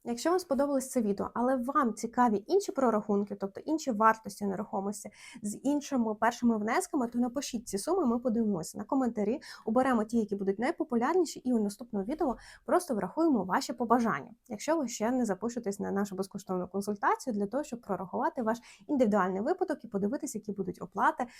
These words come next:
у різних банках саме на ту суму кредиту, яку ви хочете. Дякую за перегляд цього відео і обов'язково підписуйтесь на наш канал.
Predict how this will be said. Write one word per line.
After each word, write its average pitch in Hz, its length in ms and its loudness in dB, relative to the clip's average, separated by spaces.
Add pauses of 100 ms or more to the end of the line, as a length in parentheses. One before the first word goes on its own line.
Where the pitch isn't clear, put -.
(120)
у 220 100 2
різних 202 360 -4
банках 214 360 -6
саме 208 260 -2
на 208 100 0
ту 208 180 -6
суму 170 240 -4
кредиту, 285 480 -6 (260)
яку 208 340 -6 (140)
ви 202 140 0
хочете. - 440 -10 (340)
Дякую 233 400 2
за 208 100 4
перегляд 208 480 6
цього 208 200 4
відео 320 280 4
і 302 60 4
обов'язково 233 400 -2
підписуйтесь 240 640 -2
на 202 80 0
наш 185 180 -2
канал. 180 260 -2